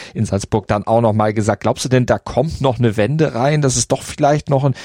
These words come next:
Weitermachen zusammen gibt mit Alaba und den Bayern, dass man sich doch noch mal einigt, vielleicht dann ohne den Berater, dass man da vielleicht dann auch mit diesem Ultimatum und dieser im Moment nach außen gekehrten harten Kante vielleicht auch da irgendwie noch was, äh,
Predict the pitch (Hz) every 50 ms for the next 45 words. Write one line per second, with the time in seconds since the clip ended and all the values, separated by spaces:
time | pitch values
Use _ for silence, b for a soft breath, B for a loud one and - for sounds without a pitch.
0 | B B B B B - - 120 107 110 143 165 - 151 139 135 131 143 139 -
1 | 147 143 135 - 135 123 113 127 131 135 160 160 156 143 151 160 170 - - 135
2 | 147 - - 123 131 151 143 - 143 139 139 - - 147 147 143 131 120 113 113
3 | 113 135 147 147 143 135 127 - 135 127 120 123 117 - - 139 147 - 156 143
4 | 139 - 143 139 135 - 120 127 147 165 160 156 156 - - 135 127 139 143 -
5 | 127 120 117 - 139 135 160 165 165 156 - 160 156 151 147 139 147 139 151 175
6 | - 165 160 156 143 131 - 139 131 135 131 139 - - 143 127 - 90 85 -
7 | - - 131 127 123 - 135 - - 139 135 - - 139 131 127 131 120 B B
8 | B B - 143 131 - - 120 113 117 127 156 165 175 151 143 135 127 131 123
9 | 131 123 - _ _ _ _ - 139 131 135 127 127 131 151 151 - - 123 113
10 | 120 - 135 143 139 - 151 139 127 - - 120 - - 147 143 - - 120 113
11 | 127 143 - - 127 - 123 131 151 156 156 - 139 131 120 123 - 117 - -
12 | 107 120 151 - - 143 139 139 135 135 143 143 131 135 127 127 127 131 - -
13 | - - - 135 131 127 127